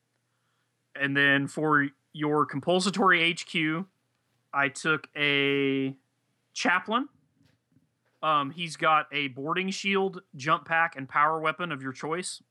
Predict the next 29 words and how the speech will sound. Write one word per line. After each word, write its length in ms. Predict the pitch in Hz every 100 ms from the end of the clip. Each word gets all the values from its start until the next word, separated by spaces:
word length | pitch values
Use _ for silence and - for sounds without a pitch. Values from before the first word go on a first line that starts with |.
| -
I, 200 | 135 139 135
I 100 | 139
typically 380 | 135 139 135 131
like 180 | 131 120
axes, 460 | 127 135 - 139
but 200 | - 127
you 60 | 131
can 140 | 127
run 140 | 123 127
'em 80 | 131
however 280 | 123 123
you 120 | 117 117
want. 240 | 151 - _ _ _ _ _ -
Uh, 40 |
you 180 | 131 135
have 140 | 151 139
to 80 |
have 100 | 151
a 40 | 131
compulsory 500 | 135 143 - 143 135
H 140 | 131
Q 120 | 151
to 80 | 143
make 160 | 135 127
the 60 |
list 200 | 131 165
legal. 320 | 180 175 185 196 _ _ _ _ _ _ _ _ -
Um, 440 | 147 147 135 131 _ _ _
for 640 | - 165 151 151 147 135